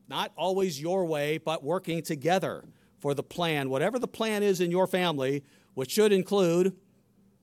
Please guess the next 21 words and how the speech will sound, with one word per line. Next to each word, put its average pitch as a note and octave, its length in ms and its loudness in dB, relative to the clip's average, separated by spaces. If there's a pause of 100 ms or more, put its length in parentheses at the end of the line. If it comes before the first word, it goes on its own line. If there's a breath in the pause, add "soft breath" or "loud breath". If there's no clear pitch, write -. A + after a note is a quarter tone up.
(800)
working F#3 480 0 (440)
with F3 280 0
God, F3 400 4 (240)
using D#3 300 -4
his F3 160 0
Holy F3+ 220 0
Spirit, F3 520 0 (440 soft breath)
growing F#3 400 2
in F#3+ 100 2
grace F#3+ 300 0
and F3 100 -2
knowledge, F3 680 0 (2750)
working D3 320 -8
toward D3+ 260 -4
the C#3+ 80 -8
kingdom D#3+ 380 -4
and C#3 80 -6
having C#3 280 -4
that C#3+ 180 -4
vision. B2 460 -8 (640 soft breath)
Nevertheless, G3 420 0